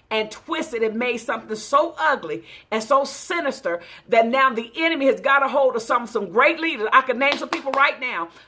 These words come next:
got a hold of them, and out of their mouth you can hear, my God,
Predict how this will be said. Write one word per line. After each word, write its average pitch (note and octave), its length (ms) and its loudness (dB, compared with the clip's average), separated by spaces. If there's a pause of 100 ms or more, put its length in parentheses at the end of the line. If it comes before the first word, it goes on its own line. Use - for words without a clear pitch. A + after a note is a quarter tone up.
got C4+ 220 8
a B3 80 6
hold F4 400 2
of B3+ 140 2
them, E3+ 200 -6 (180)
and A3+ 220 -2
out D4+ 200 8
of B3+ 80 -2
their A#3+ 120 2
mouth B3 440 4
you C4 80 -6
can A#3 180 -8
hear, C#4+ 580 0
my B3 280 4
God, G3+ 400 2